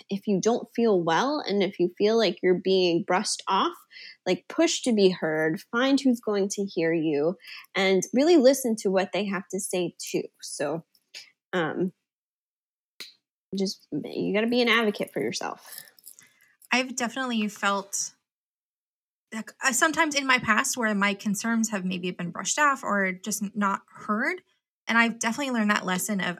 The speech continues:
Speaker 2: I have to be my own best advocate and make
Speaker 1: Mm-hmm.
Speaker 2: sure that I'm heard, and realizing that doctors don't know everything and they don't know what I'm feeling inside. So I have to do my best to describe it. And if there's something that is really concerning me, to show how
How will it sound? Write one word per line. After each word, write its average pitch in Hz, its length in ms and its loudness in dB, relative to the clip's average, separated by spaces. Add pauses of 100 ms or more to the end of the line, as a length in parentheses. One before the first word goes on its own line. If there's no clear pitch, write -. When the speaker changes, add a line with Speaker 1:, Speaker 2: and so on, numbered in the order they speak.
Speaker 2:
I 208 60 0
have 226 300 -2
to 202 120 -6
be 190 160 -4
my 185 180 -4
own 180 220 -6
best 175 220 -6
advocate 196 680 -6 (300)
and 196 180 4
make 196 120 4
Speaker 1:
Mm-hmm. - 20 0
Speaker 2:
sure 202 240 -4
that 196 100 -6
I'm 190 160 -4
heard, 196 400 -2
and 302 160 -2
realizing 311 600 -2
that 269 180 2 (880)
doctors 240 540 0 (120)
don't 285 200 -4
know 415 100 -6
everything 196 600 -2
and 240 200 0
they 226 220 -4 (260)
don't 254 220 0
know 269 140 -2
what 226 120 0
I'm 202 140 2
feeling 202 440 -2
inside. 185 520 -2
So 208 160 -4
I 208 60 2
have 214 220 -2
to 226 120 -6
do 196 180 -2
my 190 220 -2
best 180 400 -2
to 180 260 -4 (500)
describe 277 400 2
it. 285 140 2
And 220 120 0
if 214 100 -4
there's 214 180 -6
something 214 360 -2
that 185 180 0 (160)
is 208 240 0
really 214 160 0
concerning 202 560 -2
me, 320 160 -6
to 330 140 -6
show 262 400 -2
how 214 580 0